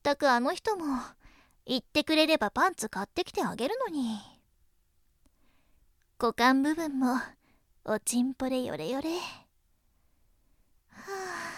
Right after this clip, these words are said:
この股間部分に、あの人のあのおちんぽが、普段収まってるんだよね。くたびれヨレヨレパンツに、おちんぽの形が、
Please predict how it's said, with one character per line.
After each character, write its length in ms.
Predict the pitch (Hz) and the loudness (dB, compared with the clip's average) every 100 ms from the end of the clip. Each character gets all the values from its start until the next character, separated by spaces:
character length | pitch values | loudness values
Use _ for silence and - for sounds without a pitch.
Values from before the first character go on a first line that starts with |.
| - - - - - - - - - - _ _ _ _ _ _ - | -14 -18 -20 -20 -20 -20 -20 -20 -20 -20 _ _ _ _ _ _ 0
こ 160 | 262 | 2
の 80 | 269 | 4
股 240 | 285 269 262 | 2 2 2
間 280 | 285 349 | 2 2
部 100 | 381 | 0
分 220 | 415 415 370 | 0 -4 -6
に、 260 | 339 311 - _ - _ _ _ _ _ _ | -8 -10 -12 _ -20 _ _ _ _ _ _
あ 140 | 247 | 2
の 120 | 247 269 | 4 2
人 240 | - 311 | -2 -4
の 200 | 247 208 | -2 -2
あ 80 | 240 | 0
の 180 | 277 269 | 2 2
お 80 | |
ち 180 | 269 330 | 0 -6
ん 60 | 339 | -4
ぽ 180 | 339 339 | -4 -2
が、 360 | 359 381 - - - - _ _ _ | -4 -6 -8 -16 -20 -20 _ _ _
普 200 | 440 466 466 302 | 4 6 4 4
段 100 | 247 | 0
収 180 | 285 330 | 0 2
ま 100 | 427 | 2
っ 20 | |
て 180 | - 466 | 4 2
る 120 | 392 | 2
ん 40 | |
だ 100 | 262 | -2
よ 120 | 226 196 | -2 -2
ね。 220 | 220 294 381 - - _ _ _ _ _ _ _ _ _ _ _ _ _ _ _ _ _ _ _ - | -4 -4 -6 -12 -18 _ _ _ _ _ _ _ _ _ _ _ _ _ _ _ _ _ _ _ -20
く 140 | - | -6
た 180 | - 254 | 0 0
び 140 | 262 | 2
れ 120 | 302 | 2
ヨ 140 | 269 247 | 4 4
レ 120 | 262 | 4
ヨ 100 | 311 | 4
レ 140 | 339 | 0
パ 180 | - 370 | 0 -2
ン 80 | 392 | -2
ツ 140 | - | -6
に、 340 | 330 294 285 - _ _ _ _ _ _ - | -8 -8 -8 -12 _ _ _ _ _ _ -2
お 140 | 269 | -2
ち 200 | - 277 | -2 -6
ん 80 | 311 | -6
ぽ 120 | 330 | -4
の 120 | 359 | -4
形 380 | 349 349 349 370 | -4 -4 -4 -6
が、 100 | 370 | -6